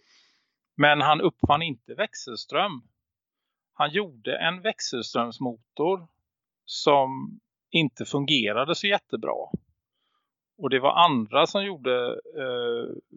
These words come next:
växelströmsmotorer som fungerade bättre. Men då hade, eh, Tesla, han hade ju patent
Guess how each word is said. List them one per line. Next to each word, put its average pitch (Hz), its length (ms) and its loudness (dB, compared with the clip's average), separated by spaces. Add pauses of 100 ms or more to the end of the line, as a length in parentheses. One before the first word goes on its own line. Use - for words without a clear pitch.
växelströmsmotorer 123 1120 0
som 120 320 0
fungerade 123 580 2
bättre. - 680 -2 (1120)
Men 139 160 0
då 139 180 2
hade, 151 360 2 (800)
eh, 143 800 -6 (800)
Tesla, 120 760 0
han 135 140 -2
hade 143 140 2
ju 160 80 -4
patent 180 460 0